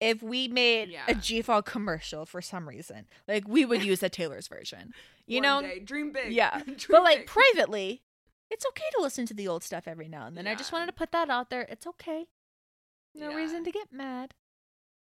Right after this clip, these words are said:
Speaker 2: I still prefer the Tell Me Why original version. It just has more
Speaker 1: Yeah,
Speaker 2: sass.
Speaker 1: it does.
Speaker 2: I just, I love it.
Speaker 1: Um,
Speaker 2: Some things you just can't get back.
Speaker 1: last low, and this
Speaker 2: Okay.
Speaker 1: isn't a Taylor low,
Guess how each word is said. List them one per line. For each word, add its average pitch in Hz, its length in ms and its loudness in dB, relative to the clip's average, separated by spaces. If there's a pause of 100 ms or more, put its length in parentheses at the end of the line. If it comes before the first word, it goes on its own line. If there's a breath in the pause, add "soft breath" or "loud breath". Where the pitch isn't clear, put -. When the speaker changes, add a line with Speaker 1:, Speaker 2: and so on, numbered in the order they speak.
(720)
Speaker 2:
I 214 80 -8
still 277 220 -8
prefer 285 380 -8
the 214 220 -12
Tell 208 220 -16
Me 196 140 -14
Why 160 360 -12
original 143 440 -20
version. 98 640 -20
It 175 80 -20
just 180 160 -20
has 185 220 -14
more 185 160 -18
Speaker 1:
Yeah, 180 520 -8
Speaker 2:
sass. 214 40 -16 (320)
Speaker 1:
it 202 140 -12
does. 180 380 -6
Speaker 2:
I 180 40 -14
just, 170 240 -18 (400)
I 170 80 -18
love 139 220 -16
it. 95 180 -20 (340)
Speaker 1:
Um, 240 320 8
Speaker 2:
Some 226 60 -10
things 311 160 -14
you 285 80 -18
just 262 180 -18
can't 208 220 -18
get 196 140 -20
back. 185 220 -20 (120)
Speaker 1:
last 226 560 4
low, 220 560 4 (420)
and 214 160 -4
this 214 140 -6
Speaker 2:
Okay. 214 60 -2
Speaker 1:
isn't 202 500 -6 (140)
a 202 40 -6
Taylor 190 400 -4
low, 170 360 -4